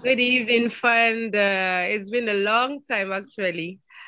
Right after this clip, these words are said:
We were in Maritime Academy together. She was like a daughter to me. She was always a baby, said. <laughs> So when I saw the invite on Facebook, I was so excited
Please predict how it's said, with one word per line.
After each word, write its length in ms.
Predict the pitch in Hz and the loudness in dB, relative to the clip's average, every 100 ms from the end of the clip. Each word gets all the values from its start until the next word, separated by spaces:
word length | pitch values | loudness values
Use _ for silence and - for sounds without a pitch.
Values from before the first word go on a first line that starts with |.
| - - - - - | -20 -16 -16 -16 -2
We 120 | 208 220 | 4 6
were 140 | 220 | 8
in 300 | 220 214 220 | 8 8 6
Maritime 400 | 233 262 294 240 | 4 4 4 2
Academy 460 | 214 226 214 214 208 | 2 2 2 2 0
together. 840 | 190 170 220 247 262 254 247 254 | -2 0 2 2 2 2 2 -2
She 300 | - - 220 | -8 -8 -4
was 420 | 190 196 190 180 | 0 0 -2 -4
like 360 | 190 196 190 - | -2 -2 -2 -6
a 100 | 185 | -6
daughter 460 | 165 226 269 - 185 | -2 -2 -2 -2 -2
to 180 | - 180 | 0 0
me. 400 | 214 339 392 - | 2 2 0 -8
She 120 | - 190 | -6 -4
was 160 | 180 | -2
always 420 | 208 226 226 220 196 | 2 2 2 -2 -2
a 80 | 170 | 0
baby, 440 | 185 190 160 151 _ _ 190 | 0 0 -6 -12 _ _ -4
said. 220 | 175 156 180 - - | -4 -4 -10 -16 2
<laughs> 120 | 415 - 392 - - - - - - 277 - | 2 4 0 -2 -10 -6 -6 -4 -4 -6 -4
So 280 | - 247 | 2 6
when 120 | 262 277 | 6 4
I 120 | 247 | 2
saw 360 | - - 247 240 | -2 -4 0 0
the 240 | 214 214 262 | -2 -2 -2
invite 380 | 233 226 214 202 | 0 -2 -2 -6
on 140 | 190 | -8
Facebook, 440 | 226 233 208 202 196 | -4 -4 -4 -8 -2
I 80 | 190 | -2
was 200 | 190 - | 0 -2
so 100 | 233 | -2
excited 960 | 208 - - - 247 240 302 294 302 | -2 -6 -8 -8 -2 -2 -2 0 0